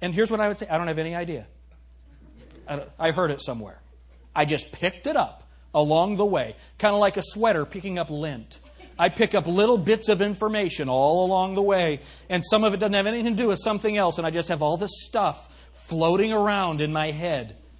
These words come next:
And people go through life that way. They pick up little bits of information here and there. That's not what Paul's talking about here. He's talking about things that have been learned on purpose.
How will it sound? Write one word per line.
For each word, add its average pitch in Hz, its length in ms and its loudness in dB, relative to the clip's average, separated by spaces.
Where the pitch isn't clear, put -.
And 196 140 -4
people 277 240 -4
go 208 140 0
through 185 180 -6
life 240 380 -6
that 123 240 -6
way. 110 180 -12
They 180 120 -2
pick - 240 -4
up 170 140 0
little 196 340 0
bits 214 300 -2
of 151 140 -2
information 180 680 -4
here 147 240 -6
and 139 160 -8
there. 110 280 -12
That's 294 240 -10
not 370 160 -6
what 156 160 -12
Paul's 131 300 -8
talking 165 360 -8
about 107 260 -14
here. - 240 -20
He's 294 240 -4
talking 214 400 -2
about 151 340 -4
things 226 440 -6
that 160 160 -6
have 127 280 -10
been 120 300 -10
learned 175 440 -8
on 151 460 -8
purpose. - 600 -18